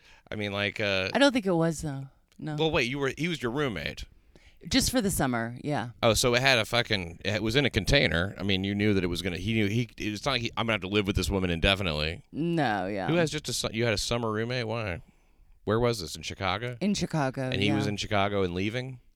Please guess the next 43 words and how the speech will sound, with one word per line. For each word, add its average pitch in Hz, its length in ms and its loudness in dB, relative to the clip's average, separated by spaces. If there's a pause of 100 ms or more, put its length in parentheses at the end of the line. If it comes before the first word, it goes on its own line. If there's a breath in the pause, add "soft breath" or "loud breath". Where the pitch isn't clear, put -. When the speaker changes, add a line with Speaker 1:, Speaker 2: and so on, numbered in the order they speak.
(260)
Speaker 2:
Yeah, 180 200 2
he 156 180 0
just 151 260 -2
was 139 240 0
there 143 380 4
for 139 400 0
the 127 160 -4
summer 127 640 -2 (160)
while 123 400 2
the 131 240 -4
other 120 520 -2
Speaker 1:
And 123 140 -6
you 180 80 0
didn't 143 220 -4
fuck - 240 -6
a 113 40 -8
guy 110 380 0
who 98 80 -2
was 87 140 -4
staying 120 320 2
with 104 160 0
you 110 180 2
all 117 240 2
summer? 90 600 -2 (420)
Speaker 2:
No. 120 640 -2
He - 80 -2
Speaker 1:
I - 40 4
Speaker 2:
didn't 202 100 4
Speaker 1:
th-, 202 80 4
Speaker 2:
have 180 120 6
any 160 140 4
interest 135 280 0
in 135 100 -2
fucking 120 280 -4
me. 117 100 -4
Speaker 1:
I 143 60 -2
just 147 220 -6
find 120 320 -2
that 95 220 -6
strange. 80 760 -4 (340)
I, 98 180 0
I, 110 180 2
maybe 139 480 -2